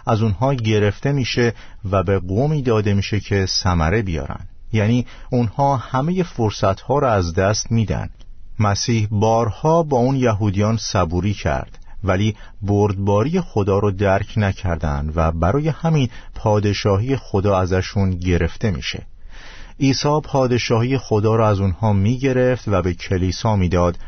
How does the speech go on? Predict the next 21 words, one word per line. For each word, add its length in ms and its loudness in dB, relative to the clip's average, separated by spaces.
تا 260 2
ثمره 580 0
بیاره 560 0
و 140 2
در 260 0
آینده 840 0
به 160 2
بقیت 840 -2
خدا 380 0
ترس 600 0
داده 340 -2
می‌شه. 240 -8
آنانی 440 2
که 260 0
هنوز 560 0
متولد 760 2
نشدند 760 0
خواهند 800 0
شنید 540 0
که 160 -2
خداوند 920 0